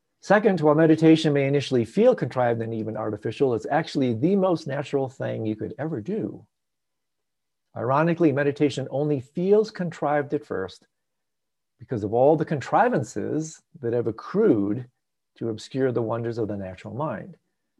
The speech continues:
In other words, meditation only feels unnatural in the beginning because of contrast,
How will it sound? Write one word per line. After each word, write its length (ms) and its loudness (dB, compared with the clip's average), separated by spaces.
In 100 0
other 160 8
words, 340 6
meditation 500 2
only 280 2
feels 480 4
unnatural 540 -2
in 60 -6
the 60 -8
beginning 440 -4
because 260 -6
of 120 -10
contrast, 800 -12